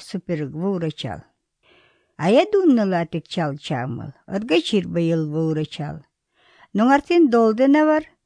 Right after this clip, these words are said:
туранма, аямал, дуюмыл, мевардувар, одедяныл, явучавкил.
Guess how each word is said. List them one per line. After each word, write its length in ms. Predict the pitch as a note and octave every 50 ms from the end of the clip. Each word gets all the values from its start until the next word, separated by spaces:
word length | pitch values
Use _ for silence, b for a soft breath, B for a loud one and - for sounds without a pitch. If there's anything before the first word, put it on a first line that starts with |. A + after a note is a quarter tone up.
| b b b b b b b b b b
туранма, 800 | - C#4+ D4 D4+ D4 D4 D4 D4 D4 C#4+ C#4+ C#4 C#4 C#4+ - - _ _ _
аямал, 760 | - - E3 E3+ E3+ F#3+ G#3+ A#3 B3 B3 A#3+ A#3+ B3 B3 -
дуюмыл, 600 | - - E3 E3 F3 F#3 F#3 G3 A3 A#3+ C4 C4+ - - -
мевардувар, 1080 | A3 G3+ F#3 F3 E3 D#3 D3+ D3+ D3+ D3 C3 C#3 E3 G3 B3 C#4 C4+ C4+ C4 B3+ A#3+
одедяныл, 880 | - - F3 E3+ C#3 C#3+ F3 G#3 A#3+ C4 A#3+ C#4 C4+ C4 B3+ B3+ B3+ - _ _
явучавкил. 1040 | - F3+ F#3 E3+ E3 D#3 D#3 D#3 D#3+ - - D3 C#3+ - _ _ - - C#3 B2+